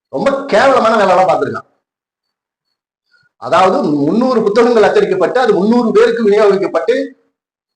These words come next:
இஸ்லாமியர்கள் கண்ணில் படாமல் நாம் தமிழர் கட்சியால் பாதுகாக்கப்பட்டு வந்த அந்த புத்தகம் இப்போ வெளியில வந்ததுக்கு அப்புறம் தெரிஞ்சு போச்சு. இஸ்லாமியர்கள் இடத்திலும் கிறிஸ்தவர்கள் இடத்திலும் ரொம்ப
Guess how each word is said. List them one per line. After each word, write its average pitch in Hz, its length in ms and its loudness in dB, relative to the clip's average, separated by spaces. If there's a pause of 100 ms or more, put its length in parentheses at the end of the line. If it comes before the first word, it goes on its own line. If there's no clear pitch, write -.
(280)
இஸ்லாமியர்கள் 247 600 0
கண்ணில் 190 340 0
படாமல் 233 380 2
நாம் 220 180 0
தமிழர் 208 280 0
கட்சியால் 180 360 -2
பாதுகாக்கப்பட்டு 220 720 0
வந்த 185 200 -2
அந்த - 180 0
புத்தகம் 175 500 -2
இப்போ 180 220 -2
வெளியில 226 320 4
வந்ததுக்கு 196 220 0
அப்புறம் 226 240 -4
தெரிஞ்சு 196 200 0
போச்சு. 160 260 -4 (920)
இஸ்லாமியர்கள் 185 460 0
இடத்திலும் 156 420 -2
கிறிஸ்தவர்கள் 190 400 0
இடத்திலும் 156 320 0
ரொம்ப 185 300 0